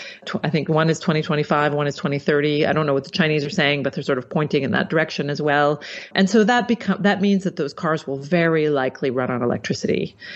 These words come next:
So that is a whole nother way of thinking about how we bring the electricity system into the twenty-first century, because we're gonna, all of those cars are gonna begin to be plugged in,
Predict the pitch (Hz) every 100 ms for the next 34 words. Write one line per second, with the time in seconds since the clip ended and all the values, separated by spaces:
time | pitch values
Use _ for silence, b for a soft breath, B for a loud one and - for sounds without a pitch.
0 | B B - 170 190 196 196 - 165 160
1 | - 190 185 185 185 185 175 165 165 147
2 | 147 135 131 131 139 139 135 - - -
3 | - 196 190 175 156 135 135 - 143 143
4 | 147 143 143 139 135 135 - 302 - 156
5 | - 139 - 127 131 131 B B B 160
6 | 147 - 135 135 139 131 127 135 131 127
7 | 131 131 127 143 - 143 135 127 - B
8 | - 156 175 185 196 - 156 190 175 180
9 | 175 175 175 165 156 147 151 143 143 139
10 | - 156 135 131 - 139 131 143 131 127